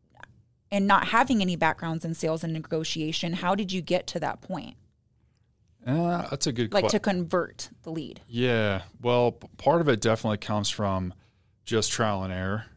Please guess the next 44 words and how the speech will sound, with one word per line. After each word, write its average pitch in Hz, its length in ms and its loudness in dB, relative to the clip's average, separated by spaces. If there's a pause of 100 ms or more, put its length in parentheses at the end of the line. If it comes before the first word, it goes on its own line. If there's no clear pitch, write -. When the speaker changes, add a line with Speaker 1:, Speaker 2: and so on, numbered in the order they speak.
(160)
Speaker 2:
but 110 160 2
I 113 140 2
also 151 260 4
had 113 240 0
great 104 340 0
mentors. 98 600 -4
I 107 100 -2
had 110 180 -2
great 104 360 -2 (360)
coaches. 101 560 0
Like, 101 240 -6
we 110 160 -2
had 107 220 0
a 98 40 -2
new 110 280 0
agent 104 420 -4
coach, 104 380 -6
which 107 140 -6 (220)
I'm 117 160 2
actually 104 320 0
now 101 180 0
doing, 101 220 -4
which 101 140 -6
is 104 120 0
funny. 104 220 -2
It's 101 100 -2
come, 101 220 -6
kinda 104 280 -4
come 101 220 -6
full 98 200 -6
circle 110 520 0 (420)
that 92 140 -6
as 98 180 0
of, 95 120 -4
like, 98 320 -4 (760)
you 107 100 -4
know, 98 200 -2
a - 220 -16
few 113 160 -2
days 101 240 0
prior 104 240 0
to 98 80 0
this 92 140 -2
recording, 98 500 -4